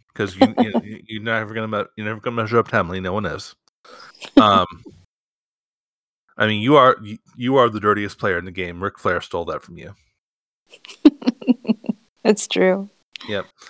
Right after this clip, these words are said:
Speaker 1: Um, and we wish you just, we wish you guys to have really great, uh, prosperous careers because you certainly enjoy it. You work so hard, and we see that work all the time. And to all the fans who are using this to be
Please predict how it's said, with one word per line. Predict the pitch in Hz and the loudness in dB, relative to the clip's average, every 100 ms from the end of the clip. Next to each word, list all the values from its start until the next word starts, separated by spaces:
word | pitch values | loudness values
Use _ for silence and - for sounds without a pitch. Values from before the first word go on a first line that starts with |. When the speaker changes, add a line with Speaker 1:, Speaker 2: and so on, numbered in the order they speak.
| - - _ | -20 -20 _
Speaker 1:
Um, | 120 123 120 120 120 113 _ _ _ _ _ _ _ _ _ _ _ - | 4 6 8 6 2 -8 _ _ _ _ _ _ _ _ _ _ _ -2
and | 135 127 | -2 0
we | 123 | -2
wish | 120 123 - | -2 -4 -4
you | 120 | -6
just, | 107 110 - - _ | -4 -6 -8 -16 _
we | - 117 | -6 -4
wish | 117 113 | -4 -4
you | 117 | -2
guys | 110 107 107 | 4 4 2
to | 117 | -4
have | 98 | -4
really | 101 101 104 | -2 -2 0
great, | 101 101 - _ _ _ - | 2 0 0 _ _ _ 0
uh, | 98 95 | 4 4
prosperous | - 92 92 - 101 | 4 4 2 -6 -10
careers | - 104 107 131 - | -8 0 2 2 -2
because | - - | -16 -12
you | 107 | -12
certainly | - 92 - 98 | -6 -6 -6 -10
enjoy | 98 98 117 | -6 0 0
it. | 76 | 0
You | 85 | -10
work | 85 85 | -8 -8
so | - 95 98 | -4 -2 0
hard, | 98 90 95 | 4 4 4
and | 104 98 92 | -2 -14 -12
we | 85 | -12
see | - | -10
that | 92 92 | -8 -6
work | 92 98 - - | -6 -8 -10 -10
all | 92 | -10
the | - | -6
time. | 123 139 160 _ - - _ _ _ | -4 -4 -6 _ -20 -20 _ _ _
And | 127 120 117 117 - _ | 2 2 0 -4 -12 _
to | - 123 117 117 - | -4 0 0 0 2
all | 113 120 | 4 4
the | |
fans | 117 120 113 117 - | 0 0 0 -4 -12
who | - 110 | -6 -2
are | 104 | -2
using | 98 110 104 110 | -2 -8 -8 -8
this | 107 107 | -8 -10
to | - 107 | -14 -14
be | 95 104 104 | -10 -10 -10